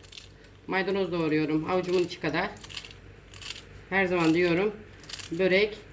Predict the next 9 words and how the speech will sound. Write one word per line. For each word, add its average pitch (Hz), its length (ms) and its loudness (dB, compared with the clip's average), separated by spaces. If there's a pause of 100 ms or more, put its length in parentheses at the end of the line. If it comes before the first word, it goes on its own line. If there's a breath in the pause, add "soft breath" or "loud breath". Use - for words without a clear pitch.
(640)
maydanozsuz 170 640 0
olmaz. 147 460 2 (1040 loud breath)
Ama 262 180 8
arzuya 262 380 8
kalmış 175 300 2
yani 175 200 0
sevmiyorsanız 226 680 0
koyun. 196 240 2
O 220 200 4